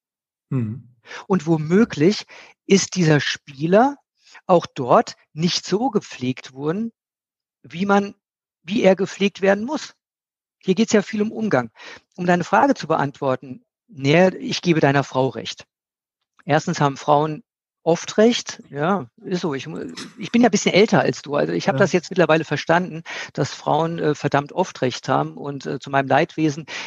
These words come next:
Speaker 2: nicht nur zu Hause, sondern auch hier bei mir im Laden, äh, ist das auch so, dass unsere
Speaker 1: Das ist
Speaker 2: Damen
Speaker 1: aber ein
Speaker 2: hier echt
Speaker 1: Like wert, ne? Lasst mal bitte unten ein
Speaker 2: <laughs>
Speaker 1: Like
Speaker 2: Ja.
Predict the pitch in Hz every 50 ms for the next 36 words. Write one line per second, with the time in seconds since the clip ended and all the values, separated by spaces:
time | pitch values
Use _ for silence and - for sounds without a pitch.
0 | - - 190 247 233 - 226 226 214 - 175 143 135 156 190 220 214 185 180 170
1 | 175 180 165 139 131 156 175 165 151 143 151 151 143 131 113 127 139 160 160 147
2 | 143 156 - - - - - - - 131 131 135 - - 156 139 - 151 139 143
3 | 147 151 165 147 - 147 135 143 139 - - 151 131 139 160 196 233 220 220 220
4 | 208 190 175 156 151 151 151 170 170 170 139 135 139 139 135 127 127 143 170 180
5 | 180 175 175 - 180 165 151 175 180 180 175 160 180 185 - - 156 151 139 143
6 | 139 143 156 156 131 - - - 147 139 123